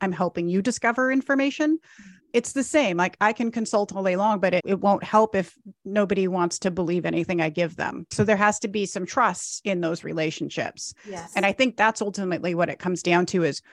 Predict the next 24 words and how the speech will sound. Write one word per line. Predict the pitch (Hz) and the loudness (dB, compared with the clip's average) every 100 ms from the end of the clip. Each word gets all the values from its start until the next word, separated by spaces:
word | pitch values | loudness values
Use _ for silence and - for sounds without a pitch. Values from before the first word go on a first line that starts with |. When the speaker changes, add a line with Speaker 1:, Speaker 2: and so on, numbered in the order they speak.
| _ | _
Speaker 1:
who | - 294 | -2 2
do | 320 | 4
I | 262 | 4
feel | - 226 208 | 4 2 2
confident | - 170 170 208 226 - - | 0 0 0 -2 -2 -2 0
that | - | 0
I | 175 185 | 2 0
can | 196 180 | 0 0
build | 175 175 180 | 2 2 2
enough | 170 170 - | 0 0 -2
trust | - 175 - | -4 -4 0
with | 240 254 | 0 0
that | 196 180 | 2 2
I | 185 | 2
can | 196 180 | 2 -4
help | - 202 208 - | 0 0 0 0
them | 175 180 175 170 - _ _ _ _ - | 2 2 0 -6 -12 _ _ _ _ -6
create | 214 196 196 | 0 2 0
the | - | -4
change | - 190 180 | -4 -2 -2
they're | 185 | -4
trying | - 175 170 | 0 2 4
to | 165 | 2
create? | - 170 - - - | -2 -2 -2 -4 -10